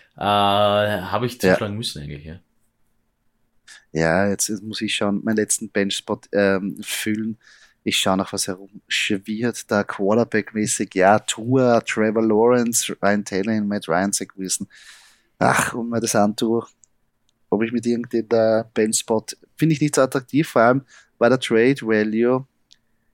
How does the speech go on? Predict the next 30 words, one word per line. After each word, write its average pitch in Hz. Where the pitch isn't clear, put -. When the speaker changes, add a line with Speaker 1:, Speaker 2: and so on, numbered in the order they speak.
Speaker 2:
sehr 113
weit 107
unten 113
ist. -
Bei 107
den 107
Running 101
Backs -
wird 113
noch 104
dünn, 107
wird's 107
noch 95
dünner. 101
Äh, 101
schaue 98
ich 101
noch 101
bei -
den 101
Wide 95
Receiver. 101
Da 139
wäre 107
ich -
mich, 113
oh, 180
doch, 202
Jameson 202
Williams 127